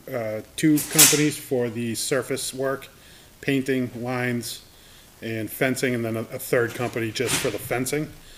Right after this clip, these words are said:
Um, I've gotten quotes from all three. My hope is to, uh, review them tonight, and if everything looks good and within budget, approve one or, or multiple, um, based on the options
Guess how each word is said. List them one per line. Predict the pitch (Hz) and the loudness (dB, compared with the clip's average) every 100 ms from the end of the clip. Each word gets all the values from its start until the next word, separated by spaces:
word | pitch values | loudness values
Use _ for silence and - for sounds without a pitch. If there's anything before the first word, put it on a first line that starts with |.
| - - - | -20 -20 -14
Um, | 104 113 113 | -8 -6 -6
I've | 110 | -4
gotten | 143 120 117 | 0 0 -2
quotes | - 127 123 | 0 0 0
from | - 120 | -4 -2
all | 120 | -2
three. | 110 - 135 147 156 - - - - - | -2 0 2 2 0 -12 -20 -20 -20 -10
My | 107 110 | -6 -2
hope | 123 120 | -4 -2
is | 117 104 - | -4 -4 -4
to, | 120 113 | -2 0
uh, | 107 107 | 0 -2
review | 107 104 127 | -4 -2 -2
them | 120 127 123 - - - - | 0 -2 -2 -6 -20 -20 -12
tonight, | - 120 120 - - - | -6 -2 -2 -4 -14 -18
and | 123 113 110 107 98 - - - - - - | -10 -8 -8 -8 -12 -18 -20 -20 -20 -20 -14
if | 127 113 | -10 -6
everything | 123 117 117 117 | -4 -2 -2 -2
looks | 107 - | -4 -4
good | 135 120 | -2 0
and | 113 | -2
within | 113 120 110 | -2 -2 -4
budget, | 113 113 120 - - - - - - - | -6 -6 -8 -10 -12 -12 -12 -12 -14 -8
approve | 104 - 117 107 | -6 -2 -2 0
one | 113 110 | -2 -2
or, | 110 107 107 107 | -2 0 -2 -4
or | 117 | -6
multiple, | 110 110 110 107 110 107 - 107 | -4 -4 -4 -4 -4 -4 -10 -12
um, | 110 104 | -10 -8
based | 110 101 - | -8 -6 -6
on | 110 104 | -6 -6
the | 104 | -4
options | 104 - 113 107 - | -6 -6 -8 -6 -8